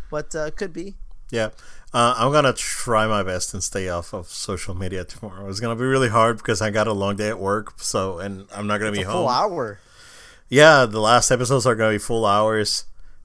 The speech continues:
Speaker 2: Um, it's, it's, oh man, I'm gonna have to wait until, like, Saturday to watch it. It stinks.
Speaker 1: Ah.
Speaker 2: That's gonna be bad.
Speaker 1: Ouch.
Speaker 2: And I have, I have, uh, certain people on my social media feeds posting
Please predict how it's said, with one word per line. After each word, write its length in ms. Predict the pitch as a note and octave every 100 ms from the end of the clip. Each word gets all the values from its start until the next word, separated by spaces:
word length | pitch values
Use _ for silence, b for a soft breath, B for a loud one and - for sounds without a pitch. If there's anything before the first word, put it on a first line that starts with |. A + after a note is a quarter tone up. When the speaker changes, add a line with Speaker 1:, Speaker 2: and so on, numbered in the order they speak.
| -
Speaker 2:
Um, 440 | G2+ G2 F#2 F2 - - - -
it's, 280 | A2+ - -
it's, 600 | A2 - - - - - -
oh 380 | G#2+ A#2 A2+ G2
man, 400 | G2 G2+ F#2+ F2+ - -
I'm 140 | G2+
gonna 120 | A2+
have 140 | B2 -
to 80 |
wait 160 | A#2 G#2
until, 220 | G#2 G#2+
like, 180 | F2+ D#2+
Saturday 600 | - - F2+ E2+ E2 D#2
to 100 | D#2+
watch 340 | D#2 D2 D2 -
it. 80 |
It 120 | D2+ -
stinks. 640 | - A#2 E2+ D#2+ - -
Speaker 1:
Ah. 640 | G#2 G#2 G#2 G2+ G#2 G2+ G2+
Speaker 2:
That's 140 | G2 G2
gonna 240 | A#2 G2+
be 140 | F#2+ F#2
bad. 460 | F2+ F#2 F#2+ F2
Speaker 1:
Ouch. 340 | F#2 F2+ - - b b -
Speaker 2:
And 100 | G#2
I 140 | G#2+
have, 280 | B2 A#2+ G#2+
I 120 | A#2
have, 200 | A2 B2 A2+
uh, 280 | A2 G2+ F2+ b b b -
certain 480 | - D#3 B2+ A#2 G#2
people 440 | - A#2 G#2+ G2+
on 140 | G2
my 160 | G2+ F#2+
social 560 | - - A2 - A2 F#2+
media 380 | G#2+ G2+ F#2+
feeds 480 | F2 - F#2 F2 - b b - -
posting 640 | B2 G2+ - G#2+ F#2+ G2+